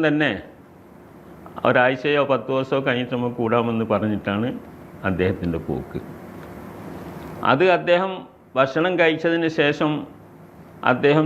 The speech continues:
ചാനലുകാരൊക്കെ വിളിച്ചുകൂട്ടി ഇതിൻ്റെ റിലീസ് വളരെ വ്യക്തമായിട്ട് തീരുമാനങ്ങളൊക്കെ പറഞ്ഞു കൊടുത്തിട്ടുണ്ട്. ഇത് വാസ്തവാണല്ലോ. ആ സംഗതി ഈ രൂപത്തിൽ അതൊക്കെ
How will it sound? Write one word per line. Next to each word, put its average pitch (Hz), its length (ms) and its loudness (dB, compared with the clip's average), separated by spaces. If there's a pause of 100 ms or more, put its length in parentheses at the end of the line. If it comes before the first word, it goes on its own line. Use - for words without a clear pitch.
ചാനലുകാരൊക്കെ 143 840 2
വിളിച്ചുകൂട്ടി 120 760 0 (1080)
ഇതിൻ്റെ 127 280 4
റിലീസ് 123 440 0 (280)
വളരെ 151 260 4
വ്യക്തമായിട്ട് 117 640 0 (100)
തീരുമാനങ്ങളൊക്കെ 101 800 0
പറഞ്ഞു 85 260 -2
കൊടുത്തിട്ടുണ്ട്. - 560 -10 (1800)
ഇത് 87 80 0
വാസ്തവാണല്ലോ. 120 680 2 (1600)
ആ 151 120 8 (220)
സംഗതി 170 500 0 (920)
ഈ 147 200 6
രൂപത്തിൽ 165 580 2
അതൊക്കെ 147 380 0